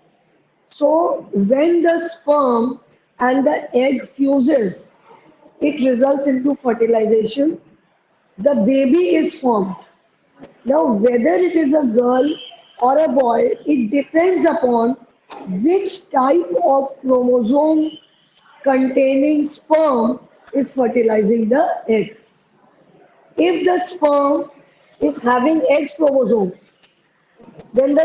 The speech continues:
result will be female. Because in ovum there is no other chromosome.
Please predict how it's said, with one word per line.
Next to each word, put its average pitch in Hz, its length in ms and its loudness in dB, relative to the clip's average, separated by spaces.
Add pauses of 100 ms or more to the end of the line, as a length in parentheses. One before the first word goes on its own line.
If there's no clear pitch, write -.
result 285 280 2
will 277 260 0
be 339 180 0
female. 226 480 0 (360)
Because 294 360 0
in 349 100 2
ovum 302 480 2
there 302 180 2
is 302 120 0
no 311 240 2
other 302 340 0 (360)
chromosome. 254 600 0